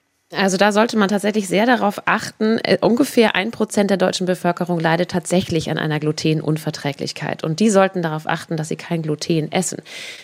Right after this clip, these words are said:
Wer auf Gluten verzichtet, weil er glaubt, Gluten sei ungesund, der liegt häufig falsch, weil Gluten in vielen Lebensmitteln steckt,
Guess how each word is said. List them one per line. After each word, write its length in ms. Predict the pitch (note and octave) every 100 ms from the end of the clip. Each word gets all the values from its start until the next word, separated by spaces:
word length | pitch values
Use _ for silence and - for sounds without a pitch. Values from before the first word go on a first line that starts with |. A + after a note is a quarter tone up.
| -
Wer 420 | F3 B3+ C4 C4 -
auf 340 | - F#3 F3 - -
Gluten 680 | F#3+ F3+ - - A#3+ C4 -
verzichtet, 720 | - - G3 - C4+ - G3+ F#3+
weil 100 | F3+
er 80 |
glaubt, 260 | F3 F3+ -
Gluten 420 | F3 - G3 F#3+
sei 200 | F3 D#3+ -
ungesund, 800 | A#3 F#4+ F#4 F3 D#3+ F3 - -
der 100 | F#3+
liegt 280 | A3 - G#3
häufig 360 | G3 F#3+ F3
falsch, 500 | - F#3 D#3+ - -
weil 120 | D#3+
Gluten 420 | E3 F3 - A#3 A#3
in 140 | F#3+
vielen 480 | - - B3+ C#4+ A3
Lebensmitteln 540 | A3 A3+ G3+ G3+ F#3+
steckt, 280 | - F#3+